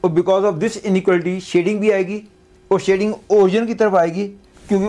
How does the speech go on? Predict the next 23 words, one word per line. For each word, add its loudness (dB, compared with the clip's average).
ओरिजिन 2
इसको -2
satisfy -2
कर 0
रहा 4
है, 2
तो 2
इसके 0
ग्राफ 4
में -2
shading 0
इस 0
तरफ 0
आएगी। -2
लेकिन 2
हमने -2
क्योंकि -2
फर्स्ट -2
क्वाड्रेंट 0
की -4
बात 0
करनी -2
है 2